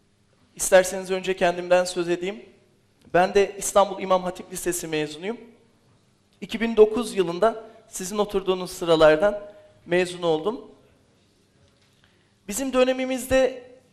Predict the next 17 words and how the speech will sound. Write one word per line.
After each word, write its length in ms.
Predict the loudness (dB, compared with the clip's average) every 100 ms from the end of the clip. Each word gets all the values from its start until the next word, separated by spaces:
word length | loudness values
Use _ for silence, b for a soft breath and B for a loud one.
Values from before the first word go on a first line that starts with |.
| _ _
münazara 560 | -6 4 6 6 4 2
takımları 500 | -2 -6 -4 0 2
vardı. 480 | 4 4 2 -4 -6 -12 _ _ _ _ _ _ _ _ _ _ _ _ _ _ _ _ _ _ _ _ _ _ _
Münazara 440 | 2 2 4 2
takımında 840 | 0 -2 -4 -2 2 2 0 -10 -16 -10
bir 120 | 0
dönem 300 | 2 2 4
başkanlık 540 | 2 2 -2 -4 -2
yaptığımdan 600 | -2 -2 -4 -8 -6 -4
dolayı, 520 | -4 -4 -4 -8 -14 _ _ _ _ _ _ _
e, 460 | -4 -2 -2 -2 -6 0
Tayyip 320 | 0 0 0
Erdoğan'la 520 | 2 2 2 0 -2
ilgili 520 | -8 -10 -10 -10 -4
bolca 300 | 2 2 2
hatıralar 720 | -4 -2 -4 -2 -2 0 -2 -4
dinledim. 360 | -8 -8 -8